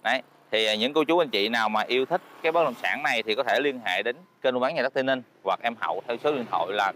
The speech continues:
không chín sáu một năm năm năm bốn năm năm hoặc là không tám ba chín sáu sáu sáu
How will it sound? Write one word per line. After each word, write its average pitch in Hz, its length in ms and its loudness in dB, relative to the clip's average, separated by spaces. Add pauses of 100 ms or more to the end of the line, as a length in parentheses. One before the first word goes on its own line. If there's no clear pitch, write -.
(140)
không 131 300 -2
chín 165 360 -4
sáu 156 280 -2
một 104 260 0 (680)
năm 135 280 -2
năm 131 180 -2
năm 123 260 -2 (220)
bốn 135 300 0
năm 131 180 -4
năm 113 240 -4 (380)
hoặc 92 180 0
là 92 180 2
không 131 360 -2
tám 131 300 0
ba 139 120 2 (100)
chín 170 220 -2 (240)
sáu 147 360 -2
sáu 151 200 0
sáu 156 340 0